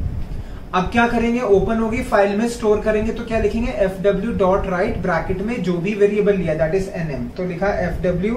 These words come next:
डॉट राइट एनएम। और लास्ट में क्या करेंगे हम?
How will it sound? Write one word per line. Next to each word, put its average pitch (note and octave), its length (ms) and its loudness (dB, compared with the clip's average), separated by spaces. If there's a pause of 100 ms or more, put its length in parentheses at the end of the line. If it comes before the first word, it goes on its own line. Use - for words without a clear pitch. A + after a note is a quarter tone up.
(240)
डॉट E3 340 2 (200)
राइट - 360 -2 (1700)
एनएम। D3+ 220 -4 (640)
और G3 180 4
लास्ट F#3+ 440 4
में A3+ 160 0
क्या A3+ 180 4
करेंगे A3 300 2
हम? A#3 340 2